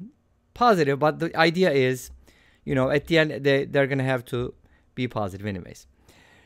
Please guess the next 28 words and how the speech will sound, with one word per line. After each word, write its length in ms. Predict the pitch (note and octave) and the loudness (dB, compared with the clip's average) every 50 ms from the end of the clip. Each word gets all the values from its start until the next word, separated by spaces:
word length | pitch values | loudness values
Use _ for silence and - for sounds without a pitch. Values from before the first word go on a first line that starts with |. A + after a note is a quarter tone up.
| _ _ _ _ - | _ _ _ _ -10
So 420 | - - G3 F#3 F#3 F#3+ - - - | -2 2 2 4 4 2 0 -4 -6
we 200 | F#3 A3 B3+ D4 | -2 0 2 2
have 320 | C#4+ B3 G#3+ G3 F#3+ F#3+ - | 4 4 4 4 4 2 2
a 240 | - F3 F3+ F3+ | 2 2 4 4
in 80 | F3 E3+ | 2 0
terms 320 | - - F3+ F3+ F3 D3 | 2 2 2 2 2 2
of 180 | D#3+ D#3 D3 - | -2 -2 -2 -2
b, 300 | - C#3 C3 D3 G3 - | -4 -2 -2 -2 -2 -4
the 120 | - C#3 B2+ | -6 -8 -6
fifth 260 | - - C3 B2+ - | -4 -4 -4 -4 -4
root 180 | C3 B2 A#2+ - | -6 -6 -4 -4
of 280 | B2 A2+ A2 - - _ _ _ _ - G#3+ C3+ | -6 -6 -6 -10 -20 _ _ _ _ -20 -18 -10
b, 380 | A#2 - A#2+ A2 G#2+ B2+ F#3+ C4 - - _ _ _ _ _ _ _ _ _ - | -6 -4 -4 -4 -4 -4 -6 -8 -10 -16 _ _ _ _ _ _ _ _ _ -4
and 120 | D3+ E3 | 0 2
now 200 | F#3 G3 G3 F#3+ | 4 4 4 6
we 120 | G3 G3+ G#3 | 4 4 2
can 160 | G3+ G#3+ F#3+ | 2 0 0
go 220 | E3 A3+ A#3 A#3+ | 2 4 4 6
ahead 280 | A3+ G3+ G3+ G3 F#3+ F#3+ | 6 4 4 2 0 0
and 280 | - D#3+ E3 E3 E3 D3+ | 0 0 0 2 0 0
substitute 760 | - - F#3+ F#3 E3+ - - E3+ - - - D3 C#3+ - - | -2 0 0 0 0 -2 -8 -10 -6 -4 -4 -4 -4 -4 -4
that 460 | - C3+ C3 B2+ C3 B2+ - - - _ _ | -2 2 2 2 2 0 -4 -10 -20 _ _
here. 340 | _ - - - C3+ - - - - _ _ _ _ - - - - - _ _ _ _ _ _ | _ -14 -10 -8 -8 -8 -10 -16 -20 _ _ _ _ -20 -20 -20 -20 -20 _ _ _ _ _ _
We 100 | - D3 | -8 -6
can 160 | D3 E3 D#3 | -2 -2 0
replace 400 | D3 D3 - D#3 D#3+ E3 E3 - - | -2 -2 -2 0 0 0 0 -2 -4
a 260 | - C#3+ C#3+ D3 C#3 | 0 2 4 4 4
with 340 | C3 B2+ B2+ B2+ B2 - | 4 4 2 2 0 -4